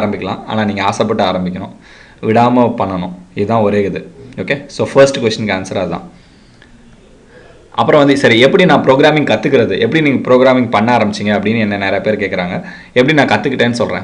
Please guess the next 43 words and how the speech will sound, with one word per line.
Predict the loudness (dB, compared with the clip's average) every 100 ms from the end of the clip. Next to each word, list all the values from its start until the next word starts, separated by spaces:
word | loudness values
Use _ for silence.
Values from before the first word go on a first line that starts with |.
| 0
First | 2 2
வந்து | 0 2 0 0 -6 -18 -20 -20 -20 -20 -4
logical | 4 4 4 2 0
திங்கிங்கை | -2 -4 -2 -2
வளர்த்துக்கணும். | -2 -4 -6 -8 -10 -2
Logical | 2 2 2 2
திங்கிங்கிறது | 2 -2 -2 0 2
ஒண்ணும் | 2 0
பெரிய | 2 2 4
விஷயம்லாம் | 2 0 -2
கிடையாது. | 0 0 -2 -4 -8 -12 -20 -20 -20 -8
ஓகேங்களா? | -2 0 2
ரொம்ப | 2 2
சாதாரண | 2 2 2
விஷயம் | 0 -4 -6
தான். | -2
அதாவது | 2 6 6
ஒரு | 6
விஷயத்த | 2 2 2 2
செய்யறோம்னா | 2 2 0 0
எப்படி | 0 2
செய்ய | 4 4
போறோம்னு | 4 2
நம்ம | 2 0
plan | 2 2 2
பண்ணுவோம்ல, | 0 0 -2 -4 -8 -20 -20 -4
அந்த | 0 2
மாதிரி | 4 4 4
அதை, | 4 4
அது | 4 2
பேர் | 4 6
logical | 6 4 2 2
thinking | 0 -4 -4
சொல்லுவோம். | -4 -2 -2
அப்புறம் | 2 4
அதை | 4 4
execute | 2 2 0 0
பண்ணுவோம். | -6 -8 -8
இந்த | 0
மாதிரி | 4 4 4
ரெண்டா | 2
பிரிச்சு | 0 -2 -2 0
சொல்லிக்கலாம், | 0 0 -4